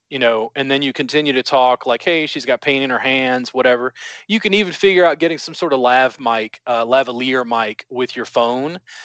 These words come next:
so that you've got, like, a lapel mic, something on you that'll pick up the audio a bit better. The audio is the,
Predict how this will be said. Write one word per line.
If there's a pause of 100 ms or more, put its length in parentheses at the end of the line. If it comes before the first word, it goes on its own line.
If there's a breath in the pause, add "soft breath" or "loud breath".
(120 loud breath)
so
that
you've
got,
like,
a
lapel
mic,
something
on
you
that'll
pick
up
the
audio
a
bit
better. (380 loud breath)
The
audio
is
the,